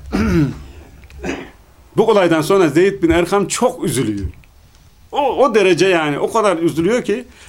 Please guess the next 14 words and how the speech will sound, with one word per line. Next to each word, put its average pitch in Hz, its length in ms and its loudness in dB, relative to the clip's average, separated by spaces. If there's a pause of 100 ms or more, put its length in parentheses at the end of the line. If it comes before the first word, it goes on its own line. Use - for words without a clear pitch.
(100)
evden 190 300 2
dışarıya 196 400 0
çıkmıyor. 110 400 -6 (1080)
"Hiç - 240 2
daha 208 180 2
önce 190 200 2
böyle 196 240 4
bir, 196 100 0
e, 123 140 -6
üzüntü 170 480 2
yaşamamıştım," 135 720 -2
diyor 95 140 -14
yani, 98 220 -18
subhanallah. 104 560 -8